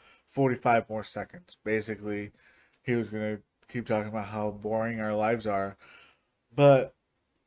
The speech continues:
he also liked the fact that it's just a couple dudes bullshitting about whatever. That's what he liked about it. That was the gist of it. And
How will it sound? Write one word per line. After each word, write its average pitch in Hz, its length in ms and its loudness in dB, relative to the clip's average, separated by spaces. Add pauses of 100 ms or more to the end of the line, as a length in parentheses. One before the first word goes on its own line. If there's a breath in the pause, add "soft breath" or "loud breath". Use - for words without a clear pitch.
(400)
he 131 160 2
also 120 320 4
liked 110 460 2
the 110 140 -4
fact 107 420 -2
that 107 240 0
it's 101 240 -8
just 107 240 -8
a - 40 -20
couple 107 280 -12
dudes 101 440 -8
bullshitting 101 680 -12 (200)
about 98 380 -4
whatever. 95 540 -8 (680)
That's 101 200 -14
what 104 120 -6
he 98 40 -4
liked 98 240 -6
about 95 280 -10
it. 85 100 -16 (480 soft breath)
That 208 120 2
was 170 120 2
the 170 80 -4
gist 151 280 -6
of 127 80 -2
it. 131 220 0 (420 soft breath)
And 120 400 -4